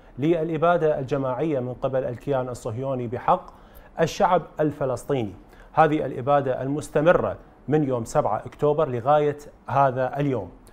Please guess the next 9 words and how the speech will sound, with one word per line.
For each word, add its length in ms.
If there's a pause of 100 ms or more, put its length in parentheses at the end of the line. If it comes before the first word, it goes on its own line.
(240)
وبما 760
يرافق 480
هذه 220
الإبادة 720
دعوة 380
من 140
الجامعة 440
العربية 500
لعقد 400